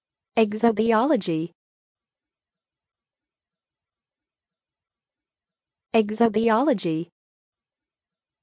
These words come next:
Exobiology.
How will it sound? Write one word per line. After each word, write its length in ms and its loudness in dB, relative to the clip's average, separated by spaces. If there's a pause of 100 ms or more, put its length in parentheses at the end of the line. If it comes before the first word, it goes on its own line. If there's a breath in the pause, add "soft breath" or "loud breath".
(3000)
Exobiology. 1160 0